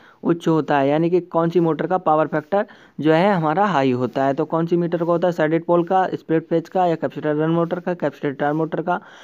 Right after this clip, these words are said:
तो हमारा जो टॉर्क हमारा जो हाई होता है वो कैपेसिटर रन मोटर का टॉर्क हमारा हाई होता है। नेक्स्ट क्वेश्चन है हमारा, लेड एसिड सेल पुनः आवेशित किए जाने योग्य होता है क्योंकि इसमें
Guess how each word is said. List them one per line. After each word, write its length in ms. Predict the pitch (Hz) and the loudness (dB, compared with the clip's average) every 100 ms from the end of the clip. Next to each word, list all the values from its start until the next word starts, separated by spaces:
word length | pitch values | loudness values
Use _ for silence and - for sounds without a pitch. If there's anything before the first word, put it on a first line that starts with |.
| - - | -20 -8
तो 60 | 147 | -4
हमारा 260 | 156 160 | 0 0
जो 200 | 175 202 208 - - - _ | 2 0 -2 -16 -20 -20 _
टॉर्क 300 | 156 160 185 | 0 2 2
हमारा 320 | 185 175 175 175 | 2 2 2 2
जो 200 | 170 165 | 0 0
हाई 180 | 165 | 2
होता 260 | 165 156 170 | 2 2 2
है 60 | 196 | 0
वो 80 | |
कैपेसिटर 460 | 196 165 151 - 180 | 2 0 -2 0 0
रन 140 | 156 | 2
मोटर 280 | 151 143 139 | 2 2 0
का 120 | 147 | -2
टॉर्क 340 | 175 151 143 147 | 0 0 0 0
हमारा 300 | 143 147 185 | -2 0 0
हाई 240 | 160 131 | 0 -2
होता 300 | 127 123 131 | -2 -2 -4
है। 100 | 127 | -4
नेक्स्ट 320 | 135 165 170 | -2 -2 -2
क्वेश्चन 300 | - 175 180 | -4 -4 -2
है 60 | 180 | -2
हमारा, 300 | 185 185 208 208 _ - _ _ - _ - _ | 0 -2 -4 -8 _ -20 _ _ -20 _ -20 _
लेड 360 | 147 147 165 190 | -2 2 2 2
एसिड 300 | 185 180 190 | 2 0 -4
सेल 260 | - 180 196 | 0 0 0
पुनः 260 | 180 175 | 0 2
आवेशित 440 | 180 165 170 180 165 | 2 2 2 0 0
किए 180 | 180 | 0
जाने 360 | 165 160 165 170 | 2 2 2 2
योग्य 280 | 160 165 156 | 4 2 2
होता 280 | 151 151 156 | 0 0 0
है 140 | 147 | 0
क्योंकि 540 | 139 160 170 170 139 113 - - - | 0 -2 -2 0 -2 -2 -12 -20 -8
इसमें 480 | 254 - 175 202 | -6 0 0 0